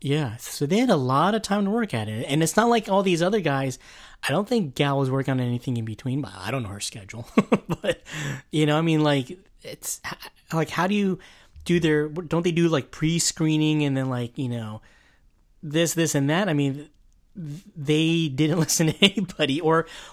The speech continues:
or again, you know, maybe Patty Jenkins had her vision and Warner Brothers had their vision and it was a tug of war and who knows?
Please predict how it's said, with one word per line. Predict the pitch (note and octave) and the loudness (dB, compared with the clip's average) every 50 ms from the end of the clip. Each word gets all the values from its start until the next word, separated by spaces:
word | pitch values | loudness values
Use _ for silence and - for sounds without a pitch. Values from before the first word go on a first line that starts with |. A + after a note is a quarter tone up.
| - - | -4 0
or | D#3+ E3 | 0 2
again, | E3+ E3+ D#3 F3 G3 G3 | 2 2 2 2 2 2
you | E3 C3 B2+ | 0 0 0
know, | B2+ C3+ | 0 0
maybe | C3+ C#3 C#3+ D3 D3+ D3 C#3 | 0 0 0 0 0 -2 -2
Patty | C#3 - - C#3+ D3+ D3+ D3 | -4 -6 -4 -4 -2 -2 -2
Jenkins | C3 - D3 D3+ C#3+ - D3 C#3+ B2 | -2 -2 -4 -2 -2 -2 -2 -2 -2
had | C#3 C#3 C#3+ | -2 -2 -2
her | C#3+ C3+ D3 D3 | 0 0 -2 -2
vision | C#3 C#3 C#3+ C#3 C3+ D3 D3 D#3+ | 0 0 -2 0 0 0 -2 0
and | E3 D3 C3 C3 B2+ | 0 -2 -2 -2 -2
Warner | C#3 C#3 C#3 | -2 -2 -4
Brothers | C3 D3 C#3+ C#3 C3 - | -2 -2 -4 -4 -4 -4
had | D3 C3+ B2+ | -6 -6 -4
their | B2+ C3+ C#3 C#3+ | -4 -4 -2 -2
vision | B2+ C3+ C3+ C#3 C#3 E3 E3 D#3 | -2 0 -2 -2 0 -2 -2 -2
and | C3+ B2+ B2 B2 A#2+ - _ _ _ _ _ _ | -2 -2 -2 -4 -6 -8 _ _ _ _ _ _
it | - | -8
was | C#3+ C3 | -6 -6
a | B2+ | -6
tug | B2 - D3+ C#3+ C#3+ | -4 -4 -2 -2 -2
of | D3 B2+ | -2 -2
war | B2+ B2+ B2 C3 C#3 C#3+ D#3 F3 | -4 -4 -2 -2 0 0 0 -2
and | E3+ C#3+ B2+ B2 B2 B2 B2 - _ _ _ _ _ _ | -2 -2 -4 -4 -4 -6 -8 -10 _ _ _ _ _ _
who | - D#3+ | -4 -4
knows? | D#3+ C#3+ E3 A3 B3 D3 G2+ - - | -2 -2 -2 -4 -4 -8 -10 -14 -18